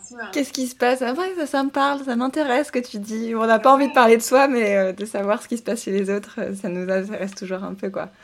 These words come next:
Speaker 2: <laughs>
Speaker 1: Ouais, et puis tu serais un peu étonnée, franchement, du nombre de personnes que, tu sais, tu vas en soirée, tu dis juste, « Ah ouais, je fais ça », et en fait, ils vont te raconter leur vie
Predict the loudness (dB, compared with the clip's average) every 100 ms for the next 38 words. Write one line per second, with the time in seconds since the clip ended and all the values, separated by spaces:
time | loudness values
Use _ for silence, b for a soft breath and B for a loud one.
0 | B B B B -8 -8 -10 -6 -2 -2
1 | -2 -8 -14 -8 -4 -4 -6 -12 -12 -12
2 | -12 -14 -16 -14 -16 -16 -16 -14 -12 -12
3 | -12 -16 -12 -10 -8 -10 -14 b b _
4 | _ -12 -12 -10 -10 -4 -4 -4 -2 -2
5 | -4 -8 -12 -18 -16 -14 -12 -10 -6 -6
6 | -6 -8 -4 -4 -6 -12 -8 -8 -8 -16
7 | -16 -16 -14 -12 -10 -10 -14